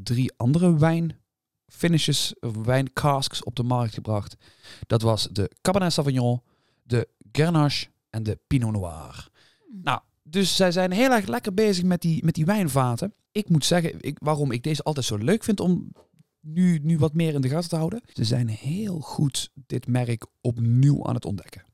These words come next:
Speaker 2: Ja.
Speaker 1: Ze zijn ook namelijk wat ze aan het doen zijn, dat vond ik wel echt heel bijzonder om te horen. Eh, ze zijn hun warenhuizen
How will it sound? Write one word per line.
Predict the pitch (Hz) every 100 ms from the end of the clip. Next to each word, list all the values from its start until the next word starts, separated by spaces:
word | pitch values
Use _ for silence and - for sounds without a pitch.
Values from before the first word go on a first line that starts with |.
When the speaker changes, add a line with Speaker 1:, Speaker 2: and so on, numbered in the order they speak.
| _ _ _ _ _ -
Speaker 2:
Ja. | 339 - - - _ _
Speaker 1:
Ze | 127
zijn | 131 147 139
ook | 170 -
namelijk | 139 131
wat | 139
ze | -
aan |
het | 131
doen | 151 185
zijn, | 123
dat | 120
vond | 147 131
ik |
wel | 135
echt | 127 131
heel | 143
bijzonder | 131 139 143
om | 117
te | 123
horen. | 147 117 139 _ _ _ -
Eh, | 127 104
ze | 123
zijn | 147 170
hun | 139 131
warenhuizen | 135 226 202 127 113 110 104 85 98